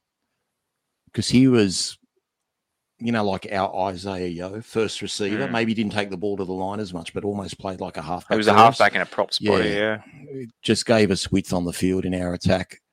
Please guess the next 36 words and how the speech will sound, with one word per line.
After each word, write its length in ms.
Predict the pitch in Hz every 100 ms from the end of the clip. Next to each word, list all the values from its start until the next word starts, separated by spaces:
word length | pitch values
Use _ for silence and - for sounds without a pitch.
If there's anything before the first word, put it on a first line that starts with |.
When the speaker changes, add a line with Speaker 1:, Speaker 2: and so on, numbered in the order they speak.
| -
Speaker 1:
All 240 | 101 104
our 100 | 92
set 300 | 87 107 -
plays 360 | - 87 87 85
were 180 | 90 90
off 100 | -
him. 300 | 90 90 95 _ _ _ _ _ _ _ _ _ _
It's 80 | -
just 160 | 110 -
a 40 |
massive 540 | 87 90 92 85 90 78
loss. 480 | 80 85 - - _
We, 120 | 113 113
we 200 | 120 139
did 160 | 147
well, 220 | 87 87 85
to 80 | 80
be 160 | 85
fair, 300 | 80 92 92
like, 240 | 90 85 -
to, 120 | -
to 180 | - -
lose 220 | 110 107
a 60 | 92
prelim 420 | - 98 98 95
by 180 | 90 87
a 40 |
point, 360 | 85 95 98 - _ _ _ _ _ _ _ _ _ _ _ _ _ _
considering 440 | 107 - 92 90
he 120 | 98
wasn't 340 | 95 95 90 98
there. 320 | 95 95 95 - _ _ _ - - _ _ _ -
Speaker 2:
Warren 240 | 104 95
Smith 320 | - 101 90
just 180 | - 90
said, 240 | - 92